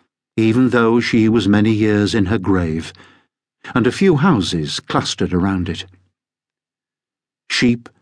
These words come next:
goats, and chickens were kept in a range of sheds and outbuildings. Jorund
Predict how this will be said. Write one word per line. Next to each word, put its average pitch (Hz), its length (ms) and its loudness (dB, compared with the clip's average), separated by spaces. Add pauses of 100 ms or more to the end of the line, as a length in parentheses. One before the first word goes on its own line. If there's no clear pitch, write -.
(300)
goats, 120 380 0
and 110 120 0
chickens 110 520 -2
were 104 140 0
kept - 360 -6
in 120 100 2
a 113 80 2
range 110 420 2
of 107 100 -2
sheds 107 380 -2
and 92 180 0
outbuildings. 78 720 -4 (2000)
Jorund 123 640 2